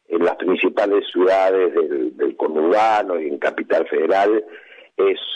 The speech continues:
aceptar un poco lo que venía pasando, ya que en el marco de la restricción dura,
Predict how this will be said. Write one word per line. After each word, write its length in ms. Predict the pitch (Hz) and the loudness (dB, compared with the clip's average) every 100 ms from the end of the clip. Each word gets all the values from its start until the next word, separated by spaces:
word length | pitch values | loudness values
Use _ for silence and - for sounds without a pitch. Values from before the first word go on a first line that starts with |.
| - | -2
aceptar 560 | - - - - 110 107 | -2 -2 -6 -2 -2 -2
un 140 | 95 | -2
poco 300 | 101 95 101 | -2 0 2
lo 120 | 90 | 2
que 120 | 82 | 2
venía 260 | 78 87 90 | 2 2 0
pasando, 640 | - - 139 120 98 80 | 0 0 0 0 -2 -2
ya 240 | 76 82 80 | 2 0 0
que 300 | 82 78 - - - - - - | 0 0 -2 -12 -20 -20 -16 -2
en 240 | 85 85 | 0 2
el 160 | 87 92 | 0 2
marco 500 | 104 107 - 107 95 | 0 0 0 0 2
de 80 | |
la 140 | 87 85 | 2 0
restricción 1300 | 85 - 85 - 104 98 92 85 80 76 67 - - | -2 -2 -4 0 0 0 0 -4 -4 -6 -8 -12 -4
dura, 520 | 117 120 127 139 156 | 2 4 4 2 0